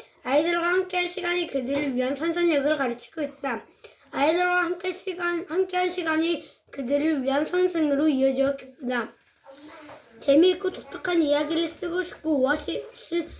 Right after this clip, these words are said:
삼점의 비밀은 그의 첫 발-, 발걸음이-, 어, 발걸음이다. 매일 밤 종이를 접은 배를 타고 산상의 바다로 타-, 아, 산상의 바다를 탐험 중이다.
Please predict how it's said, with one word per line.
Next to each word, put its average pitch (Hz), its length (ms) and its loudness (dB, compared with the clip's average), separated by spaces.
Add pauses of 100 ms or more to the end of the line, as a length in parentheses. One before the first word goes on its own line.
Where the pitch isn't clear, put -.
(180)
삼점의 349 380 2
비밀은 277 680 2 (240)
그의 302 320 2
첫 - 300 -6
발-, 262 280 -2
발걸음이-, 247 920 0 (300)
어, 247 280 -8
발걸음이다. 254 840 0 (1300)
매일 302 280 6
밤 302 280 0
종이를 294 400 -2
접은 285 540 -2 (320)
배를 277 260 0
타고 294 260 0
산상의 339 480 2
바다로 269 460 2 (420)
타-, 349 360 -2
아, 269 280 -2
산상의 349 540 2
바다를 254 340 -2
탐험 339 400 2
중이다. 247 480 -2